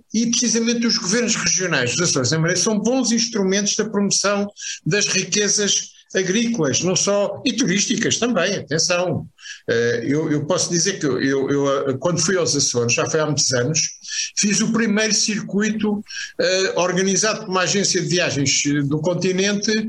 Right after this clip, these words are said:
nas Ilhas Açorianas, não é? Foi o primeiro circuito, até aí praticamente não havia circuitos nos Açores.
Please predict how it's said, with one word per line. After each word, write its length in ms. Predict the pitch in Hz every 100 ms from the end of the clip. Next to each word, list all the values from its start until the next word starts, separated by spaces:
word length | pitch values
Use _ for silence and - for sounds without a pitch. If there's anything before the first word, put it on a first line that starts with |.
| - - -
nas 200 | 175 196
Ilhas 240 | 208 214
Açorianas, 840 | 214 - 220 233 220 202 170 - -
não 120 | 127
é? 200 | 156 170
Foi 140 | 233
o 160 | - 214
primeiro 380 | 254 226 233 226
circuito, 500 | - 233 247 233 233
até 180 | -
aí 180 | 180 180
praticamente 640 | 190 190 190 190 185 196 202
não 100 | 196
havia 240 | 190 208
circuitos 520 | - 196 - 202 202 196
nos 180 | 190
Açores. 560 | 208 196 196 180 - -